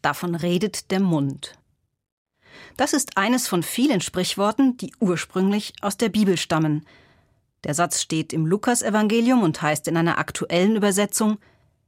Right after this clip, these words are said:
„Denn wovon das Herz überfließt, davon spricht sein Mund.“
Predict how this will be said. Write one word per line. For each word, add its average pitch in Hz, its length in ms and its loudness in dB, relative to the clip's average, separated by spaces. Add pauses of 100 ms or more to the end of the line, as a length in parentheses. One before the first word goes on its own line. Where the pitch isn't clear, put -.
(160)
„Denn 165 240 2
wovon 151 320 0
das 139 240 -4
Herz 147 340 -4
überfließt, 190 840 -2 (360)
davon 165 380 -4
spricht - 480 -6
sein 175 240 0
Mund.“ 143 420 -2